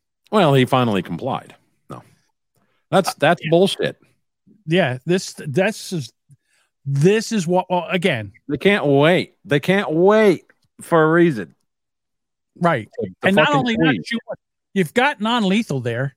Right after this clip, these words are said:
Speaker 2: Let non-lethal handle this at
Speaker 1: Yes.
Speaker 2: first. A-, and everybody's shooting. Everybody's shooting. This is a problem. And I'm not, you know what? I,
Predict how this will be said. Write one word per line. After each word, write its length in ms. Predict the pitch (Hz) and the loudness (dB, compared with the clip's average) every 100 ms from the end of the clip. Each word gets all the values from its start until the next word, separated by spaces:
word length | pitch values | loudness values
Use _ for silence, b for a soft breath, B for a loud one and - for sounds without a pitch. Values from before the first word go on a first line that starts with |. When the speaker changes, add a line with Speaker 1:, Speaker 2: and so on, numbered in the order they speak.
| _ | _
Speaker 2:
Let 220 | 160 208 - | 0 0 0
non-lethal 560 | 247 233 220 233 156 | -2 -2 -2 -4 -4
handle 320 | 120 113 107 | -4 -6 -8
this 240 | 104 113 - | -8 -8 -8
at 80 | 127 | -4
Speaker 1:
Yes. 60 | |
Speaker 2:
first. 420 | 165 165 131 - - _ _ _ _ _ _ _ _ _ | -2 0 -2 -10 -20 _ _ _ _ _ _ _ _ _
A-, 100 | 214 - 220 _ - | -6 -4 -12 _ -4
and 200 | 233 240 | -2 0
everybody's 540 | 233 277 262 277 262 | -2 0 0 0 -2
shooting. 420 | 165 240 226 120 104 _ _ _ - | -4 -4 -4 -10 -16 _ _ _ -6
Everybody's 680 | - 381 320 247 160 117 95 | -4 0 0 0 -2 -4 -12
shooting. 420 | - 107 - 123 _ _ _ _ _ _ _ _ _ _ _ _ | -12 -14 -14 _ _ _ _ _ _ _ _ _ _ _ _ _
This 260 | 117 143 185 | -2 0 0
is 80 | 185 | -2
a 40 | |
problem. 540 | - 160 151 170 - _ _ _ _ _ - | 0 0 -2 -6 -10 _ _ _ _ _ -2
And 100 | 143 | 0
I'm 80 | 185 | 2
not, 260 | 185 143 - | 0 -4 -6
you 100 | 160 | -4
know 100 | 165 | -2
what? 280 | 165 175 196 _ | 0 -2 -2 _
I, 140 | 151 | -10